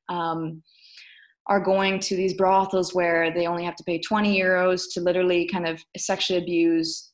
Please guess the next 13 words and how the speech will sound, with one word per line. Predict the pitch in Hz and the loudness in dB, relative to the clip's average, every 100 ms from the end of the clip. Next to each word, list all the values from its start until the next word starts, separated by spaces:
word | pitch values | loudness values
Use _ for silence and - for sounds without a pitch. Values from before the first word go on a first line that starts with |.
| _ _ - | _ _ -4
endless | 208 196 185 | -2 -2 -4
amounts | 180 170 170 165 | -4 -4 -4 -4
of, | 165 165 - | -6 -6 -10
uh, | 180 185 | -6 -4
women. | 180 165 160 160 - - | -2 -4 -4 -6 -6 -6
And | 190 | -6
of | - | -2
course, | 190 165 165 - - _ - | -2 0 -2 -10 -14 _ -12
they're | |
the | 170 | -8
most | 170 165 175 | -8 -8 -8
vulnerable | 170 165 165 160 | -6 -6 -6 -6
women. | 165 151 - | -4 -6 -8